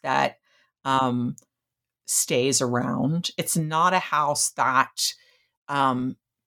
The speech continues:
could be enclosed, right? Or could work as a modality of enclosure. And, you know, and one of the things I noticed too, in even rereading, I mean, I've read Beloved so many times, is that the book originally was,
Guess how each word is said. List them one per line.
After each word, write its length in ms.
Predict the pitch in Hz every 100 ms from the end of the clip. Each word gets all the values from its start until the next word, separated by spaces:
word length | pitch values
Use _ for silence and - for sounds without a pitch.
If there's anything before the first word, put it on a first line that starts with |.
| _ -
could 200 | 185 160
be 140 | 170
enclosed, 840 | 165 - 147 240 - - - - -
right? 220 | 156 165
Or 100 | 190
could 360 | - - 214 160
work 260 | 175 190 180
as 120 | -
a 40 |
modality 640 | 156 147 143 135 143 139 135
of 100 | 131
enclosure. 800 | 127 - 160 156 - - - - _ - - - - _ 196
And, 640 | 196 190 185 180 175 175 - - - _ _
you 120 | 240 240
know, 160 | 240
and 140 | 226 220
one 120 | 427
of 60 | 587
the 80 | 508
things 200 | 330 277
I 80 | 214
noticed 460 | 202 214 208 - -
too, 160 | 269
in 160 | 202 190
even 240 | 190 185
rereading, 760 | 156 214 226 180 202 202 196 170
I 60 |
mean, 100 | 175
I've 140 | 175 160
read 400 | 160 196 202 185
Beloved 300 | 170 170 -
so 160 | 196
many 160 | 180 175
times, 400 | - 185 175 170
is 100 | -
that 200 | 156 -
the 100 | 165 _
book 180 | 240 -
originally 580 | 185 175 233 - 202 170
was, 320 | 156 117 -